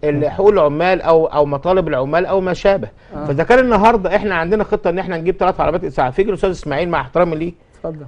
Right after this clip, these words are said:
Speaker 1: يقول لك: "أنا جبت تلات عربيات إسعاف"، زي ما يجي مجلس الشعب بتاع دايرة معينة يقول لك: "أنا جبت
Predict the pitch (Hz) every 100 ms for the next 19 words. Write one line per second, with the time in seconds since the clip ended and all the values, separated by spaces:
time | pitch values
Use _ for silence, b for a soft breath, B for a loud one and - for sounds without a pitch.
0 | - 156 202 170 175 180 185 202 - 151
1 | 135 127 - 165 156 139 156 151 120 104
2 | 113 185 208 214 196 202 196 151 143 196
3 | 190 170 156 147 190 180 147 160 180 185
4 | 180 156 175 202 -